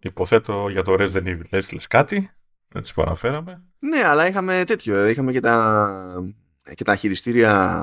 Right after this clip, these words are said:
Speaker 1: Α, ναι.
Speaker 2: από Nintendo Switch Online και τέτοια, που ήταν και Nintendo και Sega, ας πούμε, και θα πούμε, "Τι, what kind of sorcery is this", ξέρω εγώ, φαντάζομαι.
Speaker 1: <laughs>
Speaker 2: "Does not compute, does not compute".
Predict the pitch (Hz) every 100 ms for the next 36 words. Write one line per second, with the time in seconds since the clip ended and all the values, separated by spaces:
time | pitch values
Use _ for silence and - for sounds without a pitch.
0 | 80 76 - _ _ _ _ _ _ _
1 | _ - 123 110 101 - _ - _ 113
2 | 110 101 120 113 120 113 107 101 117 104
3 | - 110 - 151 143 - 127 117 131 123
4 | 107 127 110 101 123 110 110 104 82 -
5 | 110 151 160 151 143 139 - 135 123 131
6 | - 190 - 202 - _ _ _ _ _
7 | _ _ _ _ - - 233 233 185 -
8 | 208 196 180 180 131 120 - 110 98 95
9 | 101 110 120 113 113 113 220 - - 196
10 | - _ _ _ _ _ _ _ _ _
11 | _ 160 156 151 185 - 190 156 143 107
12 | - 143 170 208 - 180 - 262